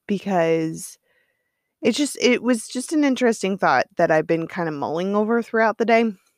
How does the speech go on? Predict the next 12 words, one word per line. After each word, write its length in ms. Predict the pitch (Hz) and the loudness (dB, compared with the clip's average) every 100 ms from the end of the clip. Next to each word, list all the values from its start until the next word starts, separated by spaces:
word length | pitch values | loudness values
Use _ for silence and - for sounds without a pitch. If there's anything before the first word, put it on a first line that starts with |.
| _ _ _ _ _ _ - - | _ _ _ _ _ _ -20 -4
of 600 | 196 185 175 165 170 - _ _ _ _ _ _ _ _ _ _ _ | -2 0 -2 -6 -10 -18 _ _ _ _ _ _ _ _ _ _ _
why 880 | - 170 190 190 220 247 254 254 240 - _ _ _ - | -12 0 4 6 6 4 2 -4 -8 -14 _ _ _ -20
so 260 | - 214 | -8 -6
much, 480 | 202 180 185 - - | -6 -8 -8 -16 -20
so 280 | - - 202 | -18 -4 -2
many 240 | 196 175 | -2 -4
of 80 | 180 | -2
us 160 | 190 - | -4 -4
put 160 | 180 | -12
so 260 | - - 170 | -10 -6 -6
much 380 | 170 160 - - - | -4 -10 -10 -12 -6
on 460 | 170 175 170 170 | -4 -4 -6 -10